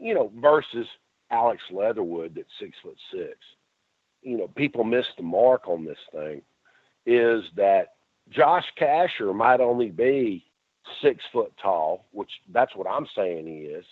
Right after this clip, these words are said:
but he's got those same long-ass arms that Chance Warmack had, who was a, a, you know, a top ten draft pick.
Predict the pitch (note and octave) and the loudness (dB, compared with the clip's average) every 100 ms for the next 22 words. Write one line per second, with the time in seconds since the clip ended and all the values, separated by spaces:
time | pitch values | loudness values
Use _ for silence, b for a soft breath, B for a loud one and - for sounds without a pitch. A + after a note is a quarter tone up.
0 | _ _ _ _ _ - D3 B2 D3+ B2 | _ _ _ _ _ 0 2 2 0 -4
1 | D3+ C#3+ C#3 - F#2+ F2 - - C#3 C#3 | 0 2 0 -4 -6 -6 -14 -6 0 2
2 | D3+ D#3 D3+ B2 E2 G2 A#2+ C3+ C3+ B2+ | 2 0 -2 -4 -2 2 6 6 4 2
3 | B2 A2 G#2+ G2+ E2 C#2+ - - _ _ | 0 -2 0 2 0 -4 -16 -20 _ _
4 | _ _ F#2+ F#2 - B2+ A2 F#2 G2+ G#2 | _ _ -12 -10 -4 -2 -2 -4 -4 -4
5 | F#2 C#2+ C2+ - D2 A#1+ - _ _ _ | -4 -6 -14 -14 -12 -12 -14 _ _ _
6 | _ B2+ B2+ A2+ A2+ - _ _ F#2+ E2+ | _ -2 0 -2 -6 -10 _ _ -4 -4
7 | G#2+ G#2 E2+ - A#2 G2+ - G2+ E2+ F#2 | -2 -4 -2 2 2 2 -4 -4 -2 0
8 | G2+ F#2 _ - - | 0 -2 _ -18 -18